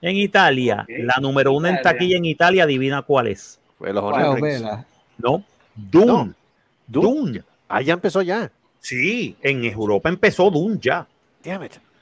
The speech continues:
Speaker 3: Ok.
Speaker 4: Mm.
Speaker 1: Dune. Duna. Es la número,
Speaker 4: Ah, el
Speaker 1: la número uno en
Speaker 3: Película
Speaker 1: taquilla en
Speaker 4: Dune.
Speaker 1: Italia. La
Speaker 4: El
Speaker 1: número uno
Speaker 4: Dune.
Speaker 1: en taquilla, vamos a la número uno en taquilla en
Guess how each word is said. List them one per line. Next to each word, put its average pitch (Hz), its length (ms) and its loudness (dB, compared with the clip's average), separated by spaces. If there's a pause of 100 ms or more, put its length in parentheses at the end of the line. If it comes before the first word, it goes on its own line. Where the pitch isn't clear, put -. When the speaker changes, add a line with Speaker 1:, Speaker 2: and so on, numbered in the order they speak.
(120)
Speaker 3:
Ok. 107 200 -16 (180)
Speaker 4:
Mm. 190 420 -8
Speaker 1:
Dune. 143 360 0 (1080)
Duna. 131 520 -2 (1200)
Es 107 140 -2
la 127 120 2
número, 156 300 2
Speaker 4:
Ah, 135 100 4
el - 80 -2
Speaker 1:
la 120 160 4
número 120 300 2
uno 120 160 4
en 160 80 0
Speaker 3:
Película 170 140 2
Speaker 1:
taquilla 170 240 2
en 220 80 4
Speaker 4:
Dune. 165 120 4
Speaker 1:
Italia. 135 360 2 (400)
La 139 180 4
Speaker 4:
El 147 60 2
Speaker 1:
número 151 280 6
uno 170 220 4
Speaker 4:
Dune. 214 120 2
Speaker 1:
en - 60 -6
taquilla, 190 680 0
vamos 160 360 0
a 175 40 2
la 156 120 4
número 139 320 0
uno 147 200 2
en 185 100 -2
taquilla 185 760 2 (140)
en 117 720 2